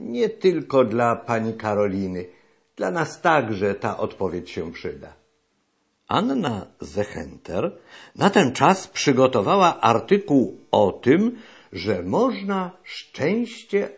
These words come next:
odnaleźć w cierpieniu. Często w naszych życzeniach przekazywanych bliźnim czołowe miejsce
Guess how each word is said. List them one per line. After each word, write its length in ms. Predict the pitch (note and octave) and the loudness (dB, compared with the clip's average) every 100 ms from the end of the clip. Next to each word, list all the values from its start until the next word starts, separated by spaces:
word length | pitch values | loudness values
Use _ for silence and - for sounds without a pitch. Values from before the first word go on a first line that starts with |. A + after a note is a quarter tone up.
| - | -2
odnaleźć 880 | G#2 D#2 D2+ E2 D3 F#3+ E3 - - | -2 -2 -8 -8 -6 -6 -8 -14 -20
w 220 | - - | -20 -16
cierpieniu. 680 | - G2 - - D2+ D2 D#2 - _ _ _ _ - _ _ _ - | -6 -6 -6 -10 -12 -12 -18 -20 _ _ _ _ -20 _ _ _ 4
Często 680 | E3+ E3 E3 D#3+ C#3+ G#2+ | 8 8 6 6 6 4
w 120 | F#2 | -2
naszych 300 | A#2 B2 A2+ | -2 -2 -4
życzeniach 840 | F#2+ A2 - D3+ C3+ G#2+ - - _ | -2 -4 2 2 4 0 -4 -12 _
przekazywanych 880 | - G2+ G#2 F2+ G2 A2+ G#2+ - F#2+ | -10 -8 -6 -6 0 0 0 -6 -14
bliźnim 760 | E2 G2 A2+ F#3 C3+ A#2+ A#2+ A#2 - - _ | -8 -4 -2 -2 -2 -2 -2 -2 -10 -20 _
czołowe 400 | - F3 G3 F3+ | 6 10 10 10
miejsce 720 | F3+ F#3 C3+ G#2 - G#2 F#2+ | 8 6 4 0 -4 0 0